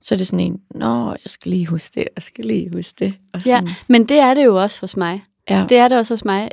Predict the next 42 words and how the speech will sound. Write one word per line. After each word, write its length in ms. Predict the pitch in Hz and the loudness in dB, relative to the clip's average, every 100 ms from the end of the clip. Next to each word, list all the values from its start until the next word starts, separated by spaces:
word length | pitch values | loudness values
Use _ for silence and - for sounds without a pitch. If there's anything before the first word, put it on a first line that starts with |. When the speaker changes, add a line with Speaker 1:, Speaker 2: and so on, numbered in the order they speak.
| - | -2
Speaker 2:
Jeg 120 | 214 | -2
plejer 260 | 214 214 226 | 2 2 2
bare 200 | 220 190 | 0 -4
ikke 100 | 196 | -4
at 60 | 190 | -8
have 160 | 202 | -8
så 200 | - 240 | -2 0
mange 260 | 214 175 185 | 0 0 -4
to-dos. 600 | - 196 247 294 - - _ _ - | -6 -4 -4 -4 -10 -18 _ _ -2
Speaker 1:
Nå, 140 | 175 | 0
Speaker 2:
Altså, 160 | 175 214 | 4 2
jeg 80 | |
Speaker 1:
på 40 | - | 2
Speaker 2:
tror, 160 | 240 | 0
Speaker 1:
den 140 | 220 208 | 0 -2
Speaker 2:
det 0 | |
er 40 | |
det. 80 | - | -2
Speaker 1:
måde, 100 | 269 - - - | -4 -6 -10 -10
ja. 60 | - | -6
Speaker 2:
Jeg 100 | 214 | -2
plejer 220 | 226 214 | 0 0
at 60 | 233 | -2
kunne 160 | 220 | -6
nøjes 300 | 220 226 196 | -4 -4 -4
med 100 | 185 | -6
sådan 240 | 180 190 170 | -4 -4 -4
en 140 | 180 | -4
to-do 380 | 175 196 220 233 | -4 -4 -4 -2
på 100 | - | -6
papir, 460 | 180 - - 269 190 - _ _ 175 | -8 -10 -6 -4 -4 -8 _ _ -6
eller 200 | 160 - _ - | -6 -8 _ -12
Speaker 1:
Ja. 100 | 165 185 | -6 -2
Speaker 2:
du 40 | |
ved. 140 | 170 - _ _ _ _ _ _ _ _ _ _ _ - | -2 -4 _ _ _ _ _ _ _ _ _ _ _ -2
Det, 240 | 196 - | -2 0
det 80 | 190 | 0
er 60 | |
det, 180 | 190 240 | 4 4
der 100 | 233 | 4
sådan 260 | 196 190 165 | 2 -2 -2
er 220 | 165 160 | -4 -6